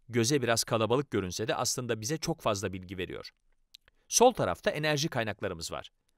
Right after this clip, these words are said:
Amerika Birleşik Devletleri'ndeki enerjinin yüzde otuz beşi petrolden geliyor. Sonra yüzde otuz dört ile doğal gaz var. Yüzde on ikisi rüzgar ve güneş enerjisi gibi yenilenebilir enerji kaynakları, yüzde onu kömür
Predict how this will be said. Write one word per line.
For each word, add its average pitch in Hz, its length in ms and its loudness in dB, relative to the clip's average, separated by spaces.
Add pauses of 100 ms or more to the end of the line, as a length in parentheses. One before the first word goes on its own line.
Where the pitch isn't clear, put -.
(160)
Amerika 131 360 0
Birleşik 117 380 -4
Devletleri'ndeki 113 640 -2
enerjinin 113 400 0
yüzde 110 300 -4
otuz 120 300 -4
beşi 240 340 0 (160)
petrolden 147 500 2
geliyor. 85 420 -6 (540)
Sonra 151 260 2
yüzde 120 280 0
otuz 123 320 -2
dört 156 220 4
ile 196 140 2
doğal 135 320 6
gaz 85 280 -2
var. 65 220 -12 (600)
Yüzde 131 280 -2
on 151 160 0
ikisi 110 360 -6
rüzgar 98 400 0
ve 95 80 -4
güneş 90 360 -4
enerjisi 92 520 -4
gibi 92 200 -8
yenilenebilir 104 800 -2
enerji 85 380 -6
kaynakları, 90 640 -4 (480)
yüzde 143 280 -2
onu 95 240 -10
kömür 151 400 0